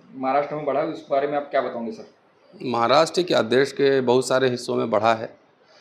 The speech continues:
Speaker 2: और मुझे इसमें कोई अटपटा नहीं लग रहा है। और इसलिए नहीं लग रहा है कि जो केंद्र में जो हुकूमत में है सरकार बीजेपी,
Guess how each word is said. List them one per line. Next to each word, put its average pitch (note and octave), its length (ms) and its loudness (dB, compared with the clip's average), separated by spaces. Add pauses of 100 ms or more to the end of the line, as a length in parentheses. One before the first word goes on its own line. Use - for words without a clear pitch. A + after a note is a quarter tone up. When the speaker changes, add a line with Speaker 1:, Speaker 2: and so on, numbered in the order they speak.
(460)
Speaker 2:
और C3 340 6
मुझे D3 300 4
इसमें E3 240 0
कोई E3+ 340 4 (120)
अटपटा D3 440 2
नहीं C#3 180 6
लग F#2 200 2
रहा - 100 -14
है। - 180 -20 (920)
और A2+ 300 6
इसलिए F#3+ 280 6
नहीं F#3 140 4
लग C3+ 140 2
रहा G2+ 300 0
है C3+ 60 0 (560)
कि B2+ 440 -2
जो B2 180 -2
केंद्र D#3+ 340 2
में D#3+ 160 0
जो D3+ 360 2
हुकूमत C#3+ 420 2
में D3+ 100 6
है C3+ 80 2
सरकार A2+ 560 4 (720)
बीजेपी, A#2+ 520 0